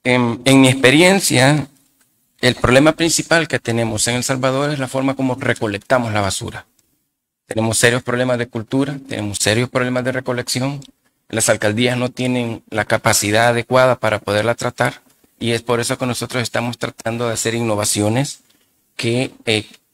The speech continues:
contribuyan y puedan resolver de alguna manera los problemas que tenemos. El reciclaje,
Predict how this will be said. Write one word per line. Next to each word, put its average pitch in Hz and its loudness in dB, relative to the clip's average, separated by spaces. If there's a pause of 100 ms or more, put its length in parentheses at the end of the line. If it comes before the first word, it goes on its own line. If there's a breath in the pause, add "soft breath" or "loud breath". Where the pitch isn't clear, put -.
contribuyan 135 0 (140)
y 135 -2
puedan 127 0
resolver 127 0
de 120 0
alguna 120 2
manera 135 2
los 101 -4
problemas 92 -4
que 101 -6
tenemos. 139 -6 (4000)
El 131 4
reciclaje, 151 4